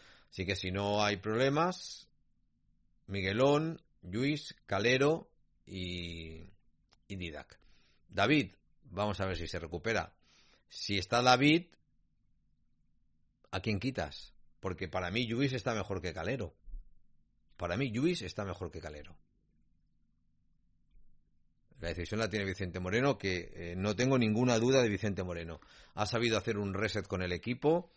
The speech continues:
sabe, eh, dónde tiene que jugar cada futbolista,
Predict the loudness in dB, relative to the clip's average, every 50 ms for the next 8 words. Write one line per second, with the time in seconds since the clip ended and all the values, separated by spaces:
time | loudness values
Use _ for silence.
0 | _ -20 -20 -20 -20 -20 -20 _ _ _ _ _ _ _ _ _ _ _ _ _
1 | _ -14 -10 0 4 6 8 8 8 6 4 0 -6 _ -14 -10 -6 -6 -4 -4
2 | -4 -6 -8 -10 -14 -8 -2 0 0 0 2 0 0 0 0 0 -2 0 0 0
3 | 0 0 0 0 0 -2 -2 -6 -4 -2 0 0 0 0 2 4 6 6 6 4
4 | 0 -6